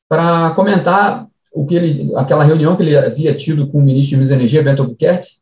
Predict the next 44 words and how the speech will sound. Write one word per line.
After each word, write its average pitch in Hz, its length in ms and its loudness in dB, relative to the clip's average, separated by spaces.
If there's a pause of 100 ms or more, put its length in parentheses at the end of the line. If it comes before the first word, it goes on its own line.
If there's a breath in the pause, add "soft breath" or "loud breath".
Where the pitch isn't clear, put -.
(140)
Aí 127 100 -4
ele 160 100 -2
falou 160 260 0
que 160 120 -6
ontem 147 460 0 (160)
conversou 170 420 0
novamente 139 400 0
com - 80 -6
o 160 40 0
ministro 180 420 -2 (360 loud breath)
e 143 60 -2
que, 165 100 -2
de 165 120 0
fato, 180 340 0
não 190 300 2
há, 190 320 0 (220)
é, 143 320 2
que 165 100 0
a 160 40 4
medida 180 240 4
provisória, 175 520 0
aquela 165 160 -2
medida 160 180 -2
provisória 160 340 -2
que 165 60 -8
a 151 40 -4
gente 139 80 -10
tem 165 100 -8
comentado, 151 440 -2
né, 139 120 0
que 143 120 -6
o 135 60 -4
governo 139 260 2
tá 135 120 2
preparando 139 560 0 (120)
justamente 156 540 -4 (260)
com 135 100 0
relação 147 320 0
à - 20 -4
crise 147 320 2
hídrica, 127 360 -2 (380 loud breath)
que 143 160 -2
é 143 80 2
para 151 880 0